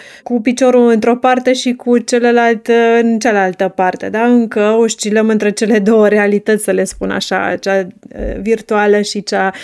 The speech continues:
uh, reală, dar pentru mulți, uh, atenția este captată o sută la sută și acolo, acolo este, uh, locul în care își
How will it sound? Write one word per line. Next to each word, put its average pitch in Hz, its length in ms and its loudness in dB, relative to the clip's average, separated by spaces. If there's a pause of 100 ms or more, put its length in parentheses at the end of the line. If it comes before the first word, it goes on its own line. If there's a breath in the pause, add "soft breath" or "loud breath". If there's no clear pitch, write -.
(280 loud breath)
uh, 208 260 2
reală, 208 300 2
dar 202 180 -2
pentru 220 360 -2
mulți, 247 760 2
uh, 208 80 2
atenția 254 580 0
este 247 180 -2
captată 220 480 -4
o 214 40 0
sută 254 320 -4
la 285 120 2
sută 202 340 -4
și 214 140 -6
acolo, 202 760 -2 (340 loud breath)
acolo 202 640 -2
este, 202 520 -4
uh, 196 160 -4
locul 202 300 -4
în 196 100 -4
care 180 320 -4
își - 300 -4